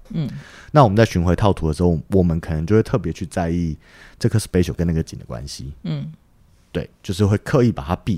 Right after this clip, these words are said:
Speaker 2: 开，或甚至要怎么把它处理掉。就是我自己在巡回的时候，
Speaker 1: 嗯。
Speaker 2: 其实首演完或者是巡回第一站、第二站，你会知道主创团队他们的需求和他们的想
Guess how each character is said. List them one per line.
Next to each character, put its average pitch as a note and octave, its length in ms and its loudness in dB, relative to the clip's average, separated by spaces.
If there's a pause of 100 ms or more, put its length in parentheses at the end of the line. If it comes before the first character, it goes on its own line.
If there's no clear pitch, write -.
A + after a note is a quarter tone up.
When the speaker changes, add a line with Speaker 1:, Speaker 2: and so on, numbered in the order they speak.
Speaker 2:
开， D2+ 180 -8
或 G2 160 -2
甚 G2 240 -2
至 F2+ 140 -6
要 F2+ 100 0
怎 E2 140 -8
么 B1 100 -12
把 C2+ 120 -14
它 D#2 120 -6
处 - 200 -8
理 - 180 -10
掉。 - 180 -10 (160)
就 - 120 -2
是 F#2+ 200 2
我 F#2 140 6
自 D#3 120 0
己 C3+ 60 6
在 A2 120 6
巡 F2 180 -2
回 F#2 60 4
的 F2 60 2
时 F2+ 80 -2
候， F#2 80 2
Speaker 1:
嗯。 - 320 -12 (280)
Speaker 2:
其 F#3 140 4
实 F#3+ 60 -4
首 C#3 160 8
演 B2+ 180 8
完 D#2+ 180 -2
或 A2+ 120 2
者 G#2+ 60 4
是 A2+ 120 2
巡 F2+ 120 -4
回 E2+ 100 0
第 F2 120 -4
一 F2+ 40 -2
站、 F2+ 160 0
第 F2 140 -4
二 E2 60 -2
站， E2+ 160 -4
你 D2 80 -6
会 G2 180 -2
知 - 200 -12
道 D2 440 -2 (300)
主 D#2 140 -8
创 G#2+ 180 -2
团 D#2 140 -6
队 F2 120 0
他 E2+ 80 0
们 D2+ 160 -2
的 G#1+ 160 -8
需 F2 200 -4
求 D2+ 180 -6
和 E2 120 -4
他 E2 100 -4
们 D2+ 100 -4
的 D2 60 -6
想 - 180 -10